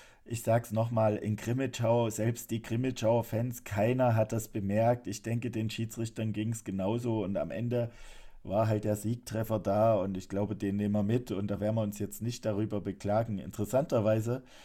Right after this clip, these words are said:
äh, weil ihr vorhin so schön über Statistiken gesprochen habt, in der Overtime hat Krefeld fünfzehn Schüsse abgegeben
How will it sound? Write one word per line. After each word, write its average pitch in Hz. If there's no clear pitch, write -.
äh, 104
weil 120
ihr 113
vorhin 123
so 107
schön 123
über 98
Statistiken 101
gesprochen 104
habt, 107
in 110
der 110
Overtime 113
hat 110
Krefeld 113
fünfzehn 101
Schüsse 95
abgegeben 104